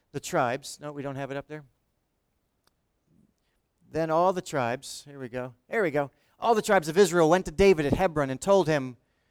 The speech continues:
'We are your own flesh and blood.'" Verse two, "In the past, when Saul was our king, you were the one who really led the forces of Israel." You like that? "We were really following you."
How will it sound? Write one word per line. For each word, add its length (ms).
'We 220
are 140
your 220
own 380
flesh 460
and 220
blood.'" 300
Verse 220
two, 180
"In 200
the 60
past, 520
when 160
Saul 380
was 160
our 120
king, 420
you 280
were 160
the 140
one 400
who 120
really 220
led 160
the 60
forces 340
of 80
Israel." 240
You 60
like 140
that? 160
"We 80
were 100
really 240
following 520
you." 500